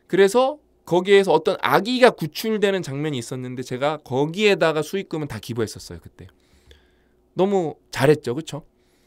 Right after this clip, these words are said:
그래서 이게 오백 권 있는데 뭐 며칠 만에 다 팔린 거예요. 근데 여러분, 아, 이게 진짜 재밌네.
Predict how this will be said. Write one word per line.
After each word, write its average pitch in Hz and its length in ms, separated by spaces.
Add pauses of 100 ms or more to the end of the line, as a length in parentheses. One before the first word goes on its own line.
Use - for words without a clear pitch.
(1800)
그래서 247 440 (400)
이게 233 280
오백 226 440
권 240 160
있는데 196 520 (680)
뭐 185 220
며칠 147 240
만에 320 140
다 - 140
팔린 147 340
거예요. 85 280 (600)
근데 175 220
여러분, 151 260
아, 113 140
이게 113 220
진짜 160 360
재밌네. 90 840